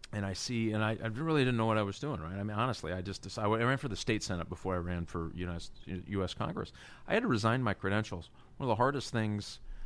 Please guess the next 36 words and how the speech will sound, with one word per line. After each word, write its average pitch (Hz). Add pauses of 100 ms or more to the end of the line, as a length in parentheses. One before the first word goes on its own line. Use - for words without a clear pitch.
(240)
I -
really 113
think 107
I've 92
ever 95
done. 127
I, 98
you 107
know, 101
I 92
thought 113
through 113
it, 113
and 95
I 90
thought, -
"Yeah, 110
I 107
can 101
do 117
this." 110
And 92
of 92
course, 104
talked 98
to 87
the, 85
you 104
know, 92
the 90
boss 113
guys 104
and 90
said, 101
"Hey, 101
I, 92